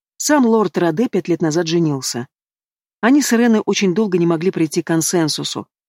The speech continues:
Иномерянка оказалась своевольна, совершенно невоспитанна, зацикленная на безумной идее спасать мир. Они с Эдвером много раз расходились, потом снова сходились. Олри с супругом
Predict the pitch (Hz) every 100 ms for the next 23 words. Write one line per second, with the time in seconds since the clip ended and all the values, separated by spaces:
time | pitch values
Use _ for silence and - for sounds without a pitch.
0 | _ - 190 190 214 208 180 165 165 170
1 | 175 156 - _ - 202 185 156 175 139
2 | 117 - 156 170 262 226 175 156 - -
3 | 247 170 160 165 _ _ 160 160 - 254
4 | 226 214 202 185 160 160 220 214 196 190
5 | 170 175 - 156 - 160 160 147 143 _
6 | _ _ _ _ 160 170 269 214 214 196
7 | - _ - 233 214 180 156 - 143 -
8 | 139 214 226 - - _ - 190 269 208
9 | 165 151 - 139 135 90 - _ _ _
10 | _ _ 202 202 190 - 170 196 220 185